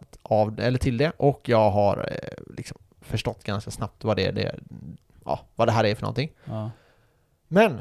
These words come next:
Speaker 1: det går till så här. I en pyramidscheme så är det att du har några på toppen som tjänar pengar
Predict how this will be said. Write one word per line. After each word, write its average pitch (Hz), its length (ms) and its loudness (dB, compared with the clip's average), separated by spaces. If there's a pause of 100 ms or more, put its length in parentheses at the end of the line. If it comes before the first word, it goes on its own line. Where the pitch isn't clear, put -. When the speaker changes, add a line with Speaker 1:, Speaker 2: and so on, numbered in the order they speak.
(140)
Speaker 1:
det 165 100 -4
går 196 80 0
till 185 200 -2
så 135 100 -2
här. 117 160 2 (800)
I 202 120 8
en 226 80 6
pyramidscheme 196 720 0 (140)
så - 180 -4
är 170 200 4
det 127 120 6
att - 320 -2
du 160 100 2
har 190 360 8
några 170 260 6
på - 80 0
toppen 185 500 2 (840)
som 160 180 2
tjänar 156 260 4
pengar 151 640 2